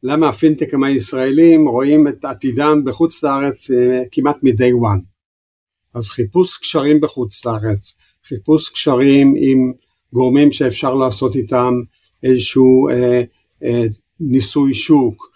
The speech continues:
אה, עם גורמים שהם יותר ידידותיים מבחינת הרגולציה שאפשר לפתח את המוצר,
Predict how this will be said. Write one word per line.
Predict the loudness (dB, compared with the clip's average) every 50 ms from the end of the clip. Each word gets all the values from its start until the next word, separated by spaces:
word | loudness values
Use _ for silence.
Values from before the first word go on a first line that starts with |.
| _ _ _ _ _ _ _ -6
אה, | -4 -2 0 0 0 -2 0
עם | 0 0 0
גורמים | 0 -2 0 0 2 4 4 4 2
שהם | 2 0 0 2
יותר | 2 2 2 2 2 2
ידידותיים | 4 2 2 2 0 -2 0 -2 -2 -2 -2 -2 0 2 4 4
מבחינת | 4 2 0 -2 -6 -6 -4 -2 0 0 0 0 -2 -6 -12 -20 -20 _ _ _ _ _ _ -10
הרגולציה | -4 -2 -2 0 2 4 4 4 2 0 -4 -4 -6 -6 -6
שאפשר | -6 -6 -8 -6 -4 -4 -2
לפתח | -2 -2 -2 -4 -4 -2 0 0 0 0 -2
את | -6 -4
המוצר, | -4 -4 -4 -4 -6 -6 -4 -2 -2 -2